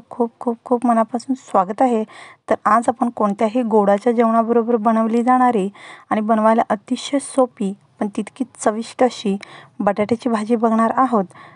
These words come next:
चला तर मग लगेचच रेसिपीला सुरुवात करूयात. तर इथे गॅसवर मी पॅन गरम करत ठेवलेला आहे आणि त्याच्यामध्ये मी दोन चमचे तेल टाकते. तेल गरम झाल्यानंतर आपण मोहरी टाकायची एक चमचा. मोहरी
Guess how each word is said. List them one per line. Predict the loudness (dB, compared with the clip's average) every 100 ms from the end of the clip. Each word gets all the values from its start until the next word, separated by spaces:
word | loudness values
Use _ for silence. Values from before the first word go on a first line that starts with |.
| -20 -2
चला | 0 2 2
तर |
मग | 2 2
लगेचच | 2 0 0 -2
रेसिपीला | -2 -4 -4 -2 -2 -4 -8
सुरुवात | -8 0 2 2 0 -2
करूयात. | -2 -2 -6 -10 _ _ _ _ _ -20 _ -20 -20 -18 -4
तर | -2
इथे | 0 0 0
गॅसवर | 0 0 -2
मी | -2
पॅन | 0 0 2 0
गरम | 0 0
करत | -2 -2 -2
ठेवलेला | 0 2 2
आहे | 2 0
आणि | -2 -4
त्याच्यामध्ये | -4 0 0 0
मी | -2 -2
दोन | -2 0 2
चमचे | 2 -2 -2 -4 2
तेल | 2 4
टाकते. | 0 0 -4 -6 -6 _ _ _ _ _ -20 _ _ _ _ _ _ -2
तेल | 0 2
गरम | 2 2 0
झाल्यानंतर | 0 2 2 2
आपण | 0 2 4
मोहरी | 4 2 2
टाकायची | 0 0 0 0
एक | -2
चमचा. | -2 -2 -2 -2 -2 -8 _ _ _ _ _ _ _ _ _ _ _
मोहरी | 0 0